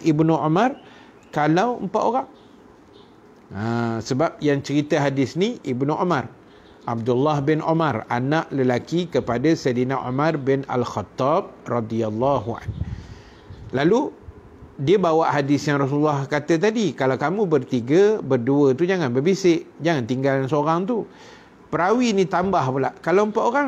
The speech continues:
macam mana?" "Fa arba'atun," kalau empat orang. Ha, arba'ah maknanya empat, eh. Ha, dia kalau bahasa Arab,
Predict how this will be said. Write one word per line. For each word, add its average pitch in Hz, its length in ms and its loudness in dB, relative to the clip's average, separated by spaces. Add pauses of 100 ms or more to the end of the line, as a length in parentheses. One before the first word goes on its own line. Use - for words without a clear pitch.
macam 127 160 -4
mana?" - 40 -18 (680)
"Fa 135 240 -2
arba'atun," 190 880 2 (320)
kalau 143 480 0
empat - 400 -4
orang. 208 240 0 (380)
Ha, 135 580 -2
arba'ah 151 480 0
maknanya 151 400 -4
empat, 139 480 -6
eh. - 20 -20 (840)
Ha, 107 400 -8 (160)
dia 127 160 0
kalau 131 380 2
bahasa 123 340 -2
Arab, 160 220 0